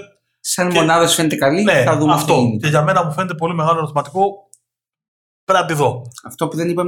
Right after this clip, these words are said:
Speaker 1: ήταν για τον Mike James, που πήγε στο Μονακό.
Speaker 2: Ναι, το είπαμε στην αρχή. Α, ε, η Μονακό,
Speaker 1: Ναι, ναι.
Speaker 2: η Μονακό, ας πούμε, μου φαίνεται πιο πολύ, ε, εντός
Speaker 1: Πιο
Speaker 2: εισαγωγικών,
Speaker 1: γεμάτη.
Speaker 2: πιο
Speaker 1: Ναι.
Speaker 2: σίγουρο μαύρο άλογο από τη Βιλερμπάν. Γιατί έχει ποιότητα, έχει παίχτες, έχει Σέρβο προπονητή
Speaker 1: Φοβάμαι
Speaker 2: που δεν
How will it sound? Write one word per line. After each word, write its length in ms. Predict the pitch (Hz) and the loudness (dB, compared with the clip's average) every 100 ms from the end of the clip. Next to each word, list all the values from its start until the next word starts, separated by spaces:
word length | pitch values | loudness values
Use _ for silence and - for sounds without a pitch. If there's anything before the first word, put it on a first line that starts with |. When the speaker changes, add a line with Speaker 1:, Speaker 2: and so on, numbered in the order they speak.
| 180 | -4
Speaker 1:
ήταν 40 | 170 | -6
για 100 | 170 | -6
τον 20 | |
Mike 200 | 165 151 | -6 -4
James, 180 | 147 110 - | -4 -4 -6
που 60 | - | -8
πήγε 120 | 131 | -8
στο 120 | 131 | -4
Μονακό. 560 | 120 113 143 185 - - | -4 -4 -4 -4 -6 -12
Speaker 2:
Ναι, 100 | - | -6
το 60 | 160 | -6
είπαμε 140 | 160 | -6
στην 140 | 156 147 | -8 -10
αρχή. 140 | 175 | -12
Α, 40 | 208 | -16
ε, 600 | - - - - - 415 | -12 -10 -10 -14 -16 -8
η 20 | |
Μονακό, 360 | 180 185 180 135 | -2 0 2 2
Speaker 1:
Ναι, 100 | 110 | 2
ναι. 140 | 117 | 0
Speaker 2:
η 20 | 151 | 2
Μονακό, 280 | 160 160 | 2 2
ας 60 | 202 | 0
πούμε, 120 | 196 | -4
μου 60 | 180 | -4
φαίνεται 200 | 202 196 | -2 0
πιο 120 | 208 | 0
πολύ, 420 | 196 185 165 147 147 _ _ _ _ _ _ _ | 0 0 -2 -4 -12 _ _ _ _ _ _ _
ε, 160 | 135 139 135 135 127 _ _ _ _ _ - - | _ -16 -14 -16 -20 _ _ _ _ _ -20 -14
εντός 360 | 131 143 160 | -6 -4 0
Speaker 1:
Πιο 120 | 165 156 | 2 4
Speaker 2:
εισαγωγικών, 280 | 156 156 165 | 4 4 4
Speaker 1:
γεμάτη. 340 | - - - _ | 2 -4 -14 _
Speaker 2:
πιο 160 | - - | 2 2
Speaker 1:
Ναι. 60 | |
Speaker 2:
σίγουρο 480 | - 208 175 156 147 | 4 0 0 0 2
μαύρο 320 | 143 135 131 | 4 4 4
άλογο 680 | 131 131 123 123 120 - - | 4 4 2 0 -2 -4 -4
από 160 | - 120 | -2 0
τη 60 | |
Βιλερμπάν. 560 | 123 123 113 113 107 113 _ _ _ _ | 0 0 0 -2 -4 -12 _ _ _ _
Γιατί 340 | 139 139 131 | -4 -4 -2
έχει 240 | 170 170 - | -2 -4 -8
ποιότητα, 480 | 123 131 165 165 147 | -4 -2 -2 -2 -4
έχει 240 | 147 - | -4 -6
παίχτες, 560 | 151 160 170 - - _ _ | -6 -6 -6 -12 -18 _ _
έχει 260 | - 151 147 | -6 -6 -4
Σέρβο 480 | - 170 151 135 127 | -4 -2 -2 -2 -4
προπονητή 440 | 135 120 123 123 | -6 -6 -4 0
Speaker 1:
Φοβάμαι 360 | 208 202 226 | 2 4 4
Speaker 2:
που 0 | |
δεν 40 | 220 | 4